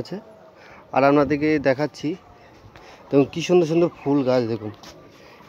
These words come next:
এটা গাঁদা ফুল, ঠিক আছে? এই গাঁদা গাছ এটা, এটা খুব সুন্দর ফুল, দেখতে পাচ্ছেন? এই গাছটার কী নাম আমি তো ঠিক জানি না, আপনারা যদি জানেন তাহলে বলবেন। এই যে ফুলটা হয়েছে সামনে,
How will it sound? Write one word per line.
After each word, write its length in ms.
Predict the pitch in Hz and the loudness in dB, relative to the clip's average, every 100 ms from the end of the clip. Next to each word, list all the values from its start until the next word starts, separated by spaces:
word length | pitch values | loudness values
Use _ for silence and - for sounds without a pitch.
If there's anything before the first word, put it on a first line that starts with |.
| - | -2
এটা 120 | 131 131 131 120 | 2 4 2 4
গাঁদা 260 | 135 139 151 | 4 6 2
ফুল, 180 | - 143 143 - - - - - - - - | 2 0 -2 -8 -20 -20 -20 -20 -20 -20 -10
ঠিক 120 | 143 165 | -6 -2
আছে? 120 | 202 123 - - | -4 -6 -16 -8
এই 40 | 127 | 4
গাঁদা 220 | 135 139 135 | 6 6 6
গাছ 120 | 135 135 | 4 0
এটা, 120 | 143 - - _ - - - - - - - - - - - - - - - - - - - - - - - 135 | -4 -14 -20 _ -20 -16 -18 -20 -20 -20 -20 -20 -20 -20 -20 -20 -20 -20 -20 -20 -20 -20 -20 -18 -18 -18 -4 4
এটা 140 | 185 190 - - - _ - | 4 2 -10 -20 -20 _ -2
খুব 120 | 156 - | -2 2
সুন্দর 260 | 143 139 135 | 4 6 4
ফুল, 140 | 123 113 | 0 -2
দেখতে 140 | 143 180 | -2 -4
পাচ্ছেন? 240 | 185 190 127 - - - - - - | -4 -4 -6 -8 -20 -20 -20 -18 -4
এই 60 | 165 139 | 0 4
গাছটার 300 | 156 - 185 - | 2 2 -6 0
কী 100 | 180 175 | 4 6
নাম 120 | 165 | 6
আমি 100 | 170 175 | 4 2
তো 40 | 180 | -6
ঠিক 120 | - 147 139 | -6 -2 2
জানি 160 | 139 156 | 4 4
না, 60 | 143 | 2
আপনারা 220 | 139 147 147 139 | 2 2 2 0
যদি 160 | 139 147 135 | -2 -2 0
জানেন 240 | 127 131 139 | 0 2 0
তাহলে 160 | 147 135 120 | -2 -2 0
বলবেন। 280 | 127 113 113 - - - - _ - | -2 -2 -8 -8 -20 -20 -20 _ -2
এই 60 | 139 | 2
যে 60 | 147 | 2
ফুলটা 260 | - 139 135 135 | 2 2 4 2
হয়েছে 180 | 131 123 | 2 -2
সামনে, 240 | 120 117 | 0 0